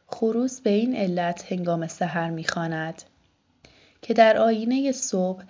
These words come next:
حقیقتی را نگاه می‌کند که می‌گوید، "عمر ما گذشته و ما بیخبر هستیم و از آن روی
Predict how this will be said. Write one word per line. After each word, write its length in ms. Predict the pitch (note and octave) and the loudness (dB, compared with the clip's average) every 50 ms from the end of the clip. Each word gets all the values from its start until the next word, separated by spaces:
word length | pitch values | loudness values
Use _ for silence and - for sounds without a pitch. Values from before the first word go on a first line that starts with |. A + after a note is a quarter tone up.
| - - _ - | -20 -20 _ -6
حقیقتی 600 | - - G#3 A3 A#3+ A#3 A#3 B3 C4 C4 - G3+ | 0 2 2 2 2 2 2 2 0 0 0 -2
را 140 | F#3 F3 E3+ | 0 0 -2
نگاه 440 | E3+ E3+ E3 E3 E3+ E3 D#3+ D#3+ F3 | -2 -4 -4 -2 -2 -2 -2 -4 -6
می‌کند 520 | E3 - - - E3+ D#3+ D#3 D3+ D#3 - | -10 -8 -8 -8 -6 -6 -6 -8 -10 -8
که 160 | - - F#3 | -6 -4 -4
می‌گوید، 800 | F3 E3+ E3+ E3+ - F3 E3+ E3+ F3 F3 F3+ F3+ G3 G#3+ - - _ _ _ _ _ _ _ _ - | -4 -4 -4 -4 -4 -4 -2 -2 -2 -2 -2 -2 -4 -6 -10 -14 _ _ _ _ _ _ _ _ 0
"عمر 340 | A#3+ B3 A#3+ G#3+ G3+ F#3 F#3 | 2 2 2 2 2 0 0
ما 200 | F3+ F3 E3+ E3+ | 0 0 -2 -4
گذشته 840 | E3 F3 F3 F3 - F3+ F3+ F3 - - - B3 A#3+ A#3+ A#3+ B3 - - - _ _ - | -4 -4 -4 -4 -2 -2 -2 0 -2 -2 0 0 0 0 -2 -4 -8 -14 -20 _ _ -4
و 120 | G3+ G3 | -2 0
ما 220 | F#3+ G3 G3 F#3+ F#3 | 0 0 0 -2 -4
بیخبر 540 | F#3+ F#3+ F#3 - - - F#3+ F#3+ F#3 F3 E3 | -6 -6 -8 -6 -4 -2 0 0 0 0 0
هستیم 480 | E3 - - - - - - E3+ E3 - _ _ _ _ _ - | -2 -6 -8 -8 -12 -16 -14 -14 -14 -16 _ _ _ _ _ 2
و 40 | G#3+ | 4
از 280 | G3+ G3+ G#3 G3+ - | 4 4 2 2 2
آن 180 | B3 C4 D4 D4+ | 0 0 -2 -2
روی 340 | D4 C4+ C4 B3+ B3 A#3+ | -2 0 0 0 0 -2